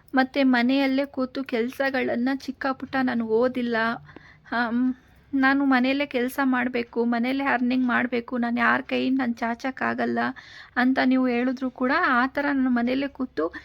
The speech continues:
ಈಸಿಯಾಗಿ ನಾವು ಹೇಗೆ ಸಂಪಾದನೆ ಮಾಡೋದು ಮನೆಯಲ್ಲೇ ಕೂತ್ಕೊಂಡು ಹೌಸ್ ವೈಫ್‌ಗಳು ಅಂತ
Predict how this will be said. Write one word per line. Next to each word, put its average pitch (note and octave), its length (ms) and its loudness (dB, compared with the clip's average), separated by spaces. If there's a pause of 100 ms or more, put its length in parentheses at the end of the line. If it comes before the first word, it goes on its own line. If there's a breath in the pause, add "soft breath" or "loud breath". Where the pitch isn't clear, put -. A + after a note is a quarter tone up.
(280 loud breath)
ಈಸಿಯಾಗಿ C#4+ 760 2
ನಾವು B3+ 260 -2
ಹೇಗೆ B3+ 380 -2
ಸಂಪಾದನೆ B3 500 -2
ಮಾಡೋದು A#3 420 -2
ಮನೆಯಲ್ಲೇ B3 440 -2
ಕೂತ್ಕೊಂಡು A#3+ 840 -2 (460 loud breath)
ಹೌಸ್ B3+ 400 4
ವೈಫ್‌ಗಳು B3 760 -2
ಅಂತ A#3 380 -4